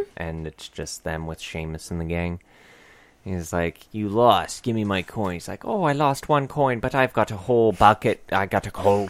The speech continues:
cave full of coins back in bloody blah, blah, blah. I'll be king of the leprechauns yet,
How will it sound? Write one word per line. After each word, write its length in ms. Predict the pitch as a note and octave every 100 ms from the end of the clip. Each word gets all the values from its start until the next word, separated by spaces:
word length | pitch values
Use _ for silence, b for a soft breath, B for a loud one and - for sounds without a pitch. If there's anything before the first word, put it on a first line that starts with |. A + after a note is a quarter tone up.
| -
cave 580 | - B2 C3+ C#3+ B2+
full 200 | - A2+
of 120 | G2+ -
coins 460 | - G2+ F#2+ F#2
back 320 | - G2 F#2+
in 140 | F#2+ F2+
bloody 300 | F#2+ G2 F#2+
blah, 200 | F#2 A2
blah, 160 | A#2+ G#2
blah. 300 | G2 G2 G#2 b b b b b
I'll 160 | F2+ E2
be 100 | D#2+
king 300 | - G2+ F#2
of 80 | F#2
the 100 | F#2
leprechauns 640 | F#2 F#2 F2 F#2 F#2+ F2
yet, 540 | G2+ A#2 A2+ - -